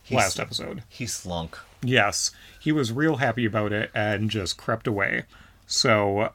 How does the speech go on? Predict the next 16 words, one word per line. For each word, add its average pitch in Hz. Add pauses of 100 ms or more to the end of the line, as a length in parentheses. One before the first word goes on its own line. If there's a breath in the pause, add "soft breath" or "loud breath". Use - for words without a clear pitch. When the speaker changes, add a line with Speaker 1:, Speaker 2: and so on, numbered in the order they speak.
(140)
Speaker 2:
I 175
think 139
we're 123
going 107
to 98
see 107
him 95
again 95 (320 soft breath)
in 131
the 117
next 101
few 98
episodes. - (1400 soft breath)
Um, 131
let's 175
see. 190